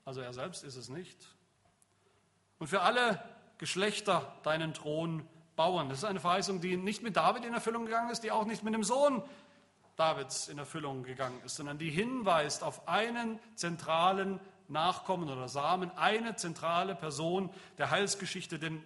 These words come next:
letzten, ultimativen, verheißenen Samen. Und wer ist dieser Same, in dem alle Verheißungen Gottes endgültig zu ihrem Ziel kommen,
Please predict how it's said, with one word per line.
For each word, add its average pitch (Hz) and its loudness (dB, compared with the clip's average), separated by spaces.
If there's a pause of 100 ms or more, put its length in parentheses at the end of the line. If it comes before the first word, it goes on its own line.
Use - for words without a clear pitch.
letzten, 170 0 (180)
ultimativen, 170 -4 (200)
verheißenen 151 -2 (260)
Samen. 127 -4 (380)
Und 120 -14
wer 151 -6
ist 190 -8
dieser 175 -6
Same, 156 -2 (1600)
in 139 -12
dem 147 -8
alle 185 0
Verheißungen 160 -2
Gottes - -4 (840)
endgültig 190 -4 (580)
zu 160 -12
ihrem 143 -8
Ziel 175 -4
kommen, 165 -4